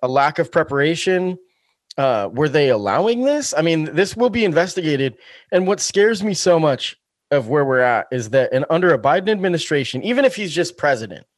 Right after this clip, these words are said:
and Merrick Garland, who's now Attorney General, decides to take up this thing, you know, to take up these cases, there's gonna be people on the right that are gonna be like, they're trying to punish their political, eh, you know, rivals. And it's like, this is not the same thing. These people,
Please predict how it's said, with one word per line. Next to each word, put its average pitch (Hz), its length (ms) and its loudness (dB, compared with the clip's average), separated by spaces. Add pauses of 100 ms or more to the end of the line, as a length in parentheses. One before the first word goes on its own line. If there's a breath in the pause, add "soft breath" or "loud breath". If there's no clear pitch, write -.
(400 loud breath)
and 127 120 -2
Merrick 160 280 2
Garland, 147 340 0
who's 127 220 -6
now 139 160 2
Attorney 135 320 -2
General, 123 500 -2 (220 loud breath)
decides 135 340 -2
to 120 60 -16
take 139 260 -4
up 131 140 0
this 117 180 -8
thing, 123 380 -2 (560 soft breath)
you 139 80 -2
know, 135 100 2
to 123 100 -6
take 147 240 -2
up 143 120 -2
these 127 180 -8
cases, 139 540 -4 (240 loud breath)
there's 135 180 -4
gonna 151 160 -2
be 135 140 -8
people 131 320 -2
on 127 420 -2
the 131 80 -4
right 170 320 0
that 139 160 -2
are 143 60 0
gonna 135 180 -4
be 131 120 -4
like, 123 340 -2 (160 loud breath)
they're 147 100 0
trying 131 320 -2
to 120 80 -8
punish 127 500 -4 (120)
their 131 120 -2
political, 131 460 -6
eh, 127 140 0 (100)
you 127 80 -6
know, 107 160 -2
rivals. 120 560 -4
And 120 80 -4
it's 117 160 -6
like, 123 220 0
this 185 200 -2
is 240 140 -6
not 165 320 0
the 175 100 -2
same 143 340 -2
thing. 113 440 -4
These 180 220 -6
people, 170 520 -2